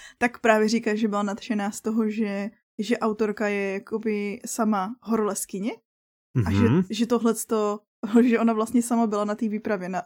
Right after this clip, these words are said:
Speaker 1: přesně na tady té hoře.
Speaker 2: Áno.
Speaker 1: Že to vlastně jako, že je thriller, ale
Speaker 2: A ona
Speaker 1: inspirovaný
Speaker 2: tam mala
Speaker 1: vlastní
Speaker 2: vlastne nehodu,
Speaker 1: vlastní
Speaker 2: to vieme, to,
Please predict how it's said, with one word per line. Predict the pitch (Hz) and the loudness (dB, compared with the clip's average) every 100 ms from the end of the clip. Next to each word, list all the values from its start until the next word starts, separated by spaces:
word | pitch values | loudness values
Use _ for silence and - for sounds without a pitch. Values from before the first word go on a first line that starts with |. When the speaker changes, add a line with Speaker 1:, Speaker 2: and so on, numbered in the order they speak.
| _ | _
Speaker 1:
přesně | - 233 220 | -2 -2 -2
na | 202 | -6
tady | 196 196 | -6 -6
té | 202 196 | -6 -6
hoře. | 190 - 302 - _ | -6 -6 -8 -10 _
Speaker 2:
Áno. | 107 90 - | -4 -4 -2
Speaker 1:
Že | 220 | -2
to | 226 | 0
vlastně | 220 220 - | 0 -2 -4
jako, | 208 220 | -4 -2
že | 220 | -2
je | 208 | -2
thriller, | 208 202 233 254 | -2 -2 -2 -2
ale | 214 247 269 _ _ _ _ - | -4 -4 -4 _ _ _ _ -14
Speaker 2:
A | |
ona | - | -12
Speaker 1:
inspirovaný | - - 117 123 | -8 0 2 4
Speaker 2:
tam | 208 | 4
mala | 175 180 | 4 4
Speaker 1:
vlastní | 180 214 214 | 4 6 6
Speaker 2:
vlastne | 120 | 6
nehodu, | 104 107 110 | 4 4 4
Speaker 1:
vlastní | 165 226 | 4 4
Speaker 2:
to | 190 | 4
vieme, | 117 110 120 | 4 4 4
to, | 123 | 2